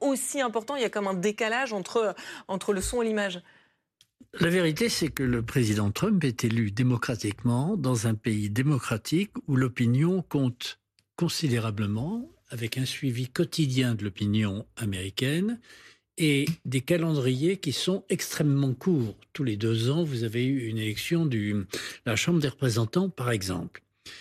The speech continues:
Speaker 2: Or, je pense, mais peut-être, euh, je me trompe, euh, Trump est coincé par ses propres déclarations. Euh, avoir, euh, fanfaronné, alors là, c'était vraiment le cas, en déclarant qu'en un jour, euh, lui,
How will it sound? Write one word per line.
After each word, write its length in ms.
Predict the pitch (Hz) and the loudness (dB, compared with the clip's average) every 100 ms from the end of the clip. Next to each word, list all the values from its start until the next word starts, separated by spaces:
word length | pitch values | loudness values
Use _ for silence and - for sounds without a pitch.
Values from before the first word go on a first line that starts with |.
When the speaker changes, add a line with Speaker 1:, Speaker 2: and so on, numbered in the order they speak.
| - - _ _ _ - | -20 -20 _ _ _ 0
Speaker 2:
Or, 500 | 160 156 135 123 123 147 143 - | 2 4 2 0 -4 -10 -12 -10
je 120 | - 131 | -8 -8
pense, 460 | - 165 127 - 87 95 | -2 0 0 -2 -10 -12
mais 100 | 104 | -12
peut-être, 720 | 85 110 113 - 127 - - | -10 -8 -4 0 0 -2 -4
euh, 540 | 123 107 113 104 113 113 | -4 -2 -4 -4 -6 -6
je 120 | 110 | -6
me 140 | 113 | -6
trompe, 520 | 117 - 240 160 - 123 - - - - | -4 2 4 2 0 -8 -8 -16 -8 0
euh, 180 | 120 127 - | 0 0 -2
Trump 340 | 175 175 151 _ - | 0 0 -2 _ -4
est 220 | 147 143 _ _ _ - | -4 -4 _ _ _ 0
coincé 420 | 190 170 - 208 | 2 2 0 -2
par 180 | 156 131 | -2 -2
ses 120 | 147 | -2
propres 400 | - 170 - 151 | 0 -2 0 -2
déclarations. 800 | 123 117 131 117 110 - 110 90 _ _ _ _ _ _ - | 0 0 -2 -2 -4 -4 -6 -10 _ _ _ _ _ _ -10
Euh, 160 | 117 - | -8 -2
avoir, 420 | 131 147 151 123 | 2 2 2 0
euh, 380 | 120 117 117 107 | 0 0 -2 -2
fanfaronné, 840 | - 165 165 127 120 113 104 90 _ _ _ - | 0 0 0 0 0 0 -4 -6 _ _ _ -12
alors 180 | 98 - | -6 -2
là, 80 | |
c'était 280 | 123 143 127 | 0 0 -2
vraiment 260 | 110 131 127 | 0 2 2
le 80 | 120 | 0
cas, 340 | - 113 - _ _ _ _ _ - | -4 -4 -6 _ _ _ _ _ -4
en 80 | 113 | -2
déclarant 520 | 131 131 139 135 143 | 0 0 -2 0 0
qu'en 220 | 131 120 | 2 2
un 140 | 120 117 | 2 2
jour, 480 | 123 147 131 113 95 | 2 2 2 0 -2
euh, 520 | 107 104 107 101 107 | -4 -4 -8 -8 -6
lui, 240 | 104 135 | -2 2